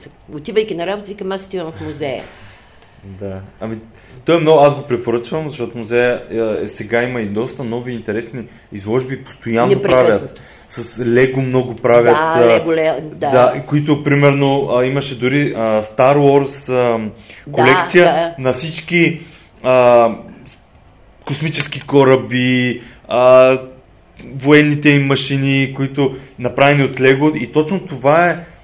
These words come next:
Speaker 2: а, научната фантастика, колко, а, помага въобще
Speaker 1: Да.
Speaker 2: за развитието на техниката и,
Speaker 1: Естествено.
Speaker 2: и въображението. И това е,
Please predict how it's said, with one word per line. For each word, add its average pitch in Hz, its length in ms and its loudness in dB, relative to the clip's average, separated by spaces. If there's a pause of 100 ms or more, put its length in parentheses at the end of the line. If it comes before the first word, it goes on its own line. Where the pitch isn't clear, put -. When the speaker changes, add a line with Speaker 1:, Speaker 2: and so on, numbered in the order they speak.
(140)
Speaker 2:
а, 127 240 0
научната 147 440 -2
фантастика, 147 760 -2
колко, 143 600 -2 (340)
а, 120 260 -2
помага 131 380 0
въобще 139 260 -4
Speaker 1:
Да. 135 60 -6
Speaker 2:
за 135 80 -2
развитието 131 480 -8
на 117 140 -4
техниката 139 640 -4
и, 131 180 0
Speaker 1:
Естествено. 143 360 -4
Speaker 2:
и 139 80 -8
въображението. 143 760 -4
И 120 120 -6
това 165 260 0
е, 170 100 -4